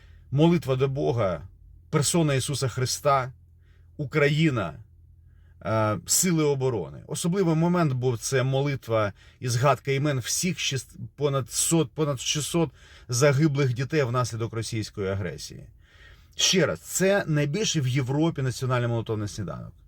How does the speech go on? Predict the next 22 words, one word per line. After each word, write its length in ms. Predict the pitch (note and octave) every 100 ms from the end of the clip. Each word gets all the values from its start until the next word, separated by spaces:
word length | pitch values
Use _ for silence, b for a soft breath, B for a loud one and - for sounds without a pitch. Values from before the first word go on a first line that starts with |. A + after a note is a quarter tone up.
| - - - - B B B B
В 100 | -
світі 560 | - F#3 A#3+ C4 F3 D3
більшим 540 | C3 G#3+ A3+ - C3+
є 120 | D#3+
лише 460 | E3 C3+ - D3 C#3+
в 80 | -
Сполучених 460 | C3+ C#3 C3+ B2+
Штатах, 380 | - E2 - F2
який 220 | G2+ B2
в 100 | A2
лютому 320 | A2+ G#2+ F#2+
відбувається. 720 | F#2 F2 F#2 D2+ - - - - - - _ B B B B
Тобто 520 | D#3+ C#3 D#3+ D#3 - -
в 80 | -
С 100 | -
Ш 200 | - F#3
А 240 | D3 F#2+ - - _ _ _ _ -
в 80 | -
світі 400 | E3+ F3+ C#3+ C3+
найбільший, 420 | E3 A#3 G3 D3+
потім 360 | F3 F3 D3+
Україна. 420 | C#3+ C3 A#2 D#2+